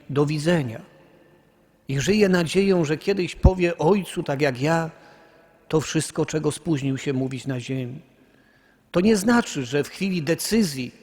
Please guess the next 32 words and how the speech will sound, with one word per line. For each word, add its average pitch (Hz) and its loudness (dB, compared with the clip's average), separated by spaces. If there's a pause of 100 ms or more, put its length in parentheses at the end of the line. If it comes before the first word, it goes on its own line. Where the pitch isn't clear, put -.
(180)
kiedy 147 0
ją 156 2
podejmujemy, 170 2
że 147 0
chcemy 196 2
żyć 180 0
Chrystusem 185 -2
i 170 0
dekalogiem, 180 2 (320)
że 180 -2
stajemy 196 2
się 185 0
doskonali, 196 0
bo 165 2
nie 202 4
będziemy 214 6
doskonali. 123 -6 (880)
Ja 190 2
też 190 0
muszę 156 2
klękać 151 0
do 143 -2
konfesjonału, 143 -4
ksiądz 180 -2
musi 165 -4
i 127 -4
papież 170 -2
klękać, 147 -4 (640)
i 127 -8
każdy 147 -4
z 131 -8
nas. 139 -10